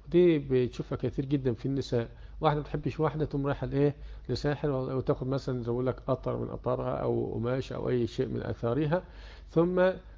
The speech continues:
تذهب إلى الساحر وتقول: "إيه، اعمل لي عمل، إيه، المرأة دي ما بتحبش زوجها". تمام؟ أو هذا الرجل لا يحب امرأته. تمام؟ دي بنسميه سحر الصرف. واحدة مثلا،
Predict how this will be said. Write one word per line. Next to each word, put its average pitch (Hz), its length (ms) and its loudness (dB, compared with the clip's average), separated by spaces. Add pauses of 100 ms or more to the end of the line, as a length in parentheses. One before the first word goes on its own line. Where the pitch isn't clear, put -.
تذهب 143 340 4
إلى 120 120 2
الساحر 143 400 0
وتقول: 135 480 2
"إيه، 135 420 -2
اعمل 123 180 0
لي 123 280 0
عمل، 135 440 2
إيه، 123 440 -2
المرأة 120 340 -2
دي 120 100 -2
ما 117 60 -2
بتحبش 110 380 -6
زوجها". 110 200 -8 (920)
تمام؟ 117 280 -2
أو 123 100 0
هذا 131 180 0
الرجل 123 300 2
لا 113 80 2
يحب 113 280 -4
امرأته. 104 360 -2 (640)
تمام؟ 120 240 -2
دي 139 120 -2
بنسميه 143 260 -2
سحر 131 260 -6
الصرف. - 360 -4 (1080)
واحدة 165 320 4
مثلا، 175 420 2